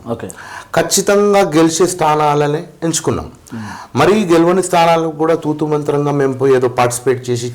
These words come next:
Speaker 2: చీలికలు చేసి డిస్టర్బ్ చేయడం మాకు ఇష్టం లేదు.
Speaker 1: ఓకే.
Speaker 2: మా ఫోకస్ అనేది డైవర్ట్ అవుతుంది.
Speaker 1: మ్మ్.
Speaker 2: ఆ డైవర్ట్ కాకుండా ఉండి కేవలం తొమ్మిది స్థానాలు గెలిస్తే
Speaker 1: ఓకే.
Speaker 2: మేము ఆ ఫార్టీ ఎయిట్ డివిజన్స్లలో ఎవరికి మెజారిటీలు వస్తాయా, ఏ పార్టీలకు రావా అని తర్వాత తెలుస్తుంది ఎన్నికల రిజల్ట్స్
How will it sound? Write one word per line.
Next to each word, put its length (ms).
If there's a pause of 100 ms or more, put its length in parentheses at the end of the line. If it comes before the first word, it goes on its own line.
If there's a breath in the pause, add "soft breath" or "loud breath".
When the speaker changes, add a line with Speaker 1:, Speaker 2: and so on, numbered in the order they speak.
Speaker 2:
చీలికలు 300
చేసి 560
డిస్టర్బ్ 340
చేయడం 220
మాకు 180
ఇష్టం 280
లేదు. 300
Speaker 1:
ఓకే. 160 (240 loud breath)
Speaker 2:
మా 140
ఫోకస్ 500
అనేది 260
డైవర్ట్ 400
అవుతుంది. 420
Speaker 1:
మ్మ్. 280
Speaker 2:
ఆ 80
డైవర్ట్ 460
కాకుండా 440
ఉండి 240
కేవలం 720
తొమ్మిది 340
స్థానాలు 400
గెలిస్తే 400
Speaker 1:
ఓకే. 140 (420 loud breath)
Speaker 2:
మేము 220
ఆ 200
ఫార్టీ 380
ఎయిట్ 200
డివిజన్స్లలో 720 (400 loud breath)
ఎవరికి 880
మెజారిటీలు 560
వస్తాయా, 380
ఏ 180
పార్టీలకు 540
రావా 400
అని 200
తర్వాత 440
తెలుస్తుంది 580
ఎన్నికల 380
రిజల్ట్స్ 320